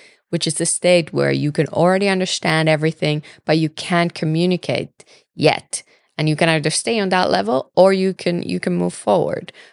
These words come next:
But it does not mean that you are not on your way there or that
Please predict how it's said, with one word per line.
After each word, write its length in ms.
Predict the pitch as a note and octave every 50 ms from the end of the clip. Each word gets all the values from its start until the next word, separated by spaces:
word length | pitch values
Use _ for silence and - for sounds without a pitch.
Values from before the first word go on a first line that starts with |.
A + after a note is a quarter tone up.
| _ _ -
But 460 | F#3 - E3+ D#3 D3+ - - - - - _ _ -
it 580 | - - - - - - - - D#3+ E3 - -
does 220 | - F3+ F3+ F3
not 320 | F3+ F3 F3 F3 F3 E3+ D#3+
mean 420 | D3+ D#3+ D#3+ D#3+ D#3+ D#3 D3+ D3
that 300 | C#3 - - - D3 -
you 220 | C#3 C#3+ D3 D3
are 100 | C#3+ C#3+
not 420 | C#3+ D3 C#3+ D3 D3 D3+ D3+ D3 - -
on 180 | D3 D3 D3
your 200 | C#3+ C3+ C#3 C#3
way 280 | C3 C3 D3 D3+ D#3+ D#3+
there 380 | D3+ E3 F3 F#3 - - - -
or 300 | - C#3+ D3+ D#3+ D#3+ D#3
that 360 | D3+ C#3+ C#3+ - - - -